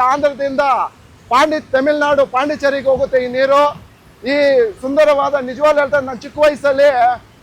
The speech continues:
ಒಂದು ಒಂಬತ್ತನೇ ಕ್ಲಾಸು, ಎಂಟನೇ ಕ್ಲಾಸು ಇದ್ದಾಗ ಆ ನೀರು ನೋಡಿದೆ. ಮತ್ತೆ ಹದಿನೇಳು ವರ್ಷ ವನವಾಸ, ಏನೋ ಕೆರೆಗಳು ತುಂಬಿಲ್ಲ ನಮ್ಮ ನಂಗ್ಲಿ ಕೆರೆ. ಹದಿನೇಳು ವರ್ಷ ಆದ್ಮೇಲೆ ಎರಡ್ ಸಾವಿರದ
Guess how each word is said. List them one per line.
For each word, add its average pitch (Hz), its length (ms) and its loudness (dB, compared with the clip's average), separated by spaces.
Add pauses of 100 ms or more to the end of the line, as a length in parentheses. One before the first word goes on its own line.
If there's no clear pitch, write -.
(400)
ಒಂದು 277 180 0 (160)
ಒಂಬತ್ತನೇ 302 460 0
ಕ್ಲಾಸು, 294 240 2 (100)
ಎಂಟನೇ 269 260 -2
ಕ್ಲಾಸು 269 300 -4
ಇದ್ದಾಗ 285 260 0 (180)
ಆ 247 40 4 (160)
ನೀರು 285 220 0 (280)
ನೋಡಿದೆ. 269 300 -2 (480)
ಮತ್ತೆ 285 260 2 (200)
ಹದಿನೇಳು 311 440 2 (100)
ವರ್ಷ 269 160 -4 (400)
ವನವಾಸ, 302 380 0 (420)
ಏನೋ 285 140 0 (120)
ಕೆರೆಗಳು 277 420 0
ತುಂಬಿಲ್ಲ 277 300 0 (180)
ನಮ್ಮ 247 140 -4 (400)
ನಂಗ್ಲಿ 277 320 -2
ಕೆರೆ. 262 200 -2 (480)
ಹದಿನೇಳು 311 440 2
ವರ್ಷ 285 140 -2 (120)
ಆದ್ಮೇಲೆ 285 320 0
ಎರಡ್ 277 300 0 (100)
ಸಾವಿರದ 294 400 2